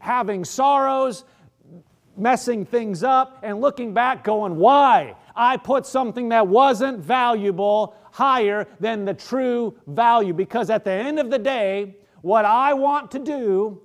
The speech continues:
is do what God has called me to do within that structure to be this part, or to be this part,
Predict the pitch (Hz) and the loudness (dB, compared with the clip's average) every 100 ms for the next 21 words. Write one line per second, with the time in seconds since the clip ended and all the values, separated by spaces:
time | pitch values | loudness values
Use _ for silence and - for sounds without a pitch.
0 | _ _ _ 214 196 143 208 247 214 143 | _ _ _ -6 -6 -4 -2 0 -2 0
1 | 190 254 277 269 226 - - 180 - 214 | 2 4 2 0 -4 -10 -8 -8 -4 -2
2 | 269 269 240 180 226 190 190 - 247 269 | 0 0 -4 -2 0 0 -2 -4 -10 -8
3 | 254 254 254 - - 254 240 - 202 185 | -6 -6 -8 -10 -4 -2 -2 -6 -4 -2
4 | 180 - 190 156 247 247 240 - - 127 | -4 -6 -6 -2 -2 -2 -4 -8 -18 -8
5 | 175 294 - - 196 139 98 _ - _ | -2 -2 -4 -4 -4 -4 -8 _ -20 _
6 | _ _ _ _ _ _ _ - 208 233 | _ _ _ _ _ _ _ -2 0 2
7 | 196 240 240 - - 127 202 311 - - | 0 0 -2 -4 -12 -6 0 0 -2 2
8 | 202 135 98 | 2 2 -2